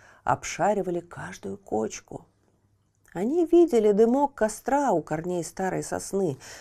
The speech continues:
но им и в голову не пришло, что в этой пещере скрывались деревянные человечки,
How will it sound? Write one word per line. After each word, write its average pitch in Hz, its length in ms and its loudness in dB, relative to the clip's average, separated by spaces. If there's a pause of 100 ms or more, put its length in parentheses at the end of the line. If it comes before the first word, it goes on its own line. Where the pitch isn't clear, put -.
(100)
но 160 80 -12
им 202 240 0
и 208 40 -2
в 208 80 -8
голову 262 460 2
не 208 120 0
пришло, 214 720 -4
что 180 320 -12
в 214 140 -8
этой 277 260 -6
пещере 254 880 -6 (240)
скрывались 214 800 -2
деревянные 196 720 0
человечки, 170 920 -4